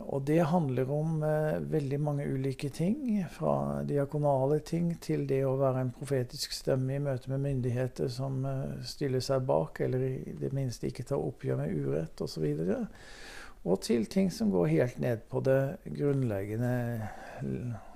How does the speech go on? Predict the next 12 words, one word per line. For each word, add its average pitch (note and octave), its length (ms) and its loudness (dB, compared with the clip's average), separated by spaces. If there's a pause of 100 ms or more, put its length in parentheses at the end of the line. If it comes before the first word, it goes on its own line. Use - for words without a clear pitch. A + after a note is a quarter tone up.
(520)
livsplanet B2 1080 -2
til C3+ 200 0 (240)
det - 100 -6
enkelte B2 420 -4
mennesket. A2 460 -6 (1300)
Ehm, C3 600 0 (1500)
i C3 120 -2
det C3 160 4
sitatet A#2+ 440 -2
du B2+ 80 2
hadde B2 280 0
fra C3 260 -2